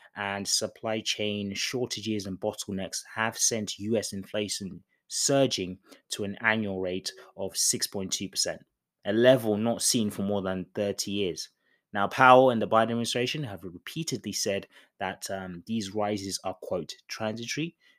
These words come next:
and will recede as the pandemic's impact on the economy, uh, wanes over time. Um, but prices have continued to rise despite, uh, the, the reassurances of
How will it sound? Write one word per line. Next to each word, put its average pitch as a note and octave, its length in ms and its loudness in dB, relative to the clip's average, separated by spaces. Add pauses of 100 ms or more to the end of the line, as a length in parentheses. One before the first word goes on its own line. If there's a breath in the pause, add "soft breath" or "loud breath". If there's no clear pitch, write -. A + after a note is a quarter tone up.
(140 soft breath)
and G2 280 -4
will G2 140 -6
recede G#2+ 720 0 (420)
as G2 220 -6
the G#2 100 -4
pandemic's G#2+ 640 -4
impact G2+ 520 -6
on F#2 120 -8
the F#2 60 -6
economy, E2+ 680 -10
uh, F2 220 -8
wanes F#2 480 -2
over E2+ 160 -10
time. A#2 440 0 (400 loud breath)
Um, F2+ 560 -6 (280)
but - 180 0
prices B2+ 800 4
have G2+ 260 -2
continued G2 380 -2
to G2 80 -6
rise E2+ 380 -2 (440)
despite, - 540 0 (280 soft breath)
uh, F2 240 -4 (100)
the, E2+ 340 -2
the F2+ 100 -2
reassurances G2 1080 2
of E2+ 280 -6